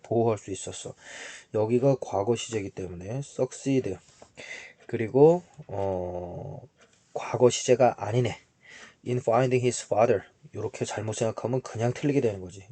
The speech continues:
여기가 과거 시제라서 일로 이어진다 그러면 succeeded라고 문제를 내겠네. 그렇게 되면 안 된다는 거야. 그러면 어디서 이어지냐?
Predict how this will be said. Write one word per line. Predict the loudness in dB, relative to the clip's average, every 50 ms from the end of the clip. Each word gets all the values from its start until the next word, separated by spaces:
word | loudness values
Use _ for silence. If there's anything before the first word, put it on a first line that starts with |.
| -10 -4
여기가 | -2 0 0 2 6 6 6 6
과거 | 4 0 0 0 0 -2
시제라서 | -2 -2 -2 0 0 0 4 4 4 4 4 0 -8 -20 -20 -20 -20 _ _ _
일로 | -4 -2 2 4 4 4
이어진다 | 2 2 2 2 2 2 0 -2 -2 -2 -2
그러면 | -2 -4 -6 -4 0 2 4 4 2 0 -4 -10 _ _ _ _ _ -20
succeeded라고 | -6 0 2 2 2 2 -4 -10 -10 -8 -6 -4 -2 -2 -4 -4 -8 _ -14 -10 -10 0 4 6 8 8 8 6 4 0
문제를 | 0 -4 -6 -6 -4 -4 -4 -4
내겠네. | -6 -6 -8 -10 -12 -14 -14 -16 -16 _ -14
그렇게 | -8 -8 -6 -6 -4 -4 -2
되면 | -2 0 -2 -2
안 | -4 -6 -8 -2 2
된다는 | 2 4 4 4 0 -2 -2 -6
거야. | -10 -12 -12 -14 -18 _ _ _ -20 -18 -16 -14 -14 -14 -16 -16 -20 -20 _
그러면 | -2 0 2 4 4 4 2
어디서 | 2 2 0 2 2 2 2
이어지냐? | 2 0 -4 -6 -6 -6 -2 2 2 2 2